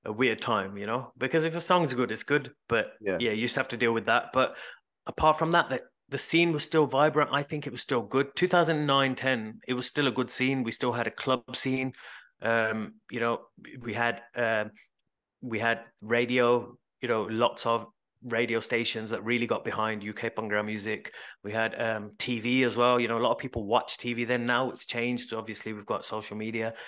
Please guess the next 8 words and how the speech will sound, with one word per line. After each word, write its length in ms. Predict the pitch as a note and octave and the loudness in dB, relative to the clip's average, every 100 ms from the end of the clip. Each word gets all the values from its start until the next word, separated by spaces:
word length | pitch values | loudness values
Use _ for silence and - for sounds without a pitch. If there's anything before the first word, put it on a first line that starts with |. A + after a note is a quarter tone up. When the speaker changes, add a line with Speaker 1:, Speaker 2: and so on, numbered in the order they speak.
| - | -10
Speaker 1:
It 60 | A2+ | -2
wasn't 260 | C#3 D3+ | 0 2
that 200 | B2+ G2+ | 2 0
big 200 | B2 C3+ | -2 -2
then, 300 | A2 G2+ F#2 - | -4 -4 -8 -12
really. 460 | A2 A2+ G2+ E2+ - _ _ _ - - | -6 -4 -4 -8 -14 _ _ _ -20 -8
Twitter 360 | - D3 - | -2 -2 0
was 280 | C3 B2+ - | 0 0 -2